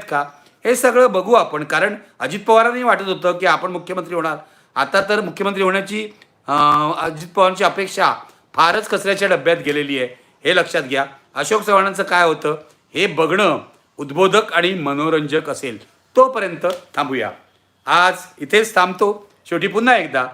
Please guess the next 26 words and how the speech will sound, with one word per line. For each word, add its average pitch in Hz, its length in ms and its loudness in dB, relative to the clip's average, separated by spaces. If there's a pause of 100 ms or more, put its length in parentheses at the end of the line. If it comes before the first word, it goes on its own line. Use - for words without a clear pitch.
(360)
निखिल 254 280 -2
वागळे 185 260 2
ओरिजिनल 151 560 -2 (460)
हे 190 100 2
चॅनल 170 300 -2
सबस्क्राईब 196 480 -4
करायला 131 460 -2 (340)
कृपया 143 440 2 (360)
विसरू 208 320 -2
नका. 139 340 0 (1500)
सबस्क्राईब 214 340 0
करणं 175 400 2 (340)
म्हणजे 156 320 -2
पैसे 165 280 -4
भरणं 165 280 2
नव्हे. 165 260 -2 (160)
हे 170 100 -2
चॅनल 151 340 -2 (360)
विनामूल्य 175 540 2
आहे. 185 220 2 (580)
तुम्ही, 202 540 0
अ, 170 100 0 (1500)
निखिल 151 240 2
वागळे 180 220 4
ओरिजिनलवर 147 480 0
जा, 135 260 2